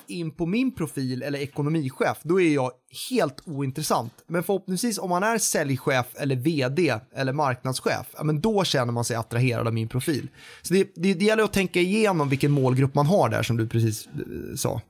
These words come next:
Och fråga efter rekommendationer. Fråga, och det är samma sak,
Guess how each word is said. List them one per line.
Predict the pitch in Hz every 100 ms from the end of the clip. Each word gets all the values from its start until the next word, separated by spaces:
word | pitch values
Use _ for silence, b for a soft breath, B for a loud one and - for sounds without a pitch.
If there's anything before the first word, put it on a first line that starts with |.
| _ _
Och | 190
fråga | - 233 180 180
efter | 202 190
rekommendationer. | 175 170 165 151 220 226 101 - _ _ _ _ - -
Fråga, | 240 180 208 202
och | 202
det | 220
är | 247
samma | 262 190
sak, | 180 170 -